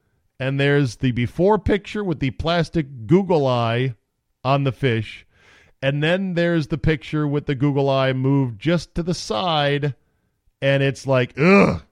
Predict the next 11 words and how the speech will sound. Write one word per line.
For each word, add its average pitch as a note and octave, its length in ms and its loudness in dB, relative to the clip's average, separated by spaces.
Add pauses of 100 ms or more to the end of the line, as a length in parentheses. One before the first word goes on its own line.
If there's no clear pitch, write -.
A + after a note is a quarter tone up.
(140)
that G#2+ 440 -4
fish G2+ 300 -6
is D#2 140 -12
rotten G2 420 -6
right F2+ 240 -10
there. F2+ 400 -8
<laughs> - 20 -20 (2500)
That C4+ 240 2
is A#3+ 220 -4
so A3 240 -4
great. G3+ 480 -4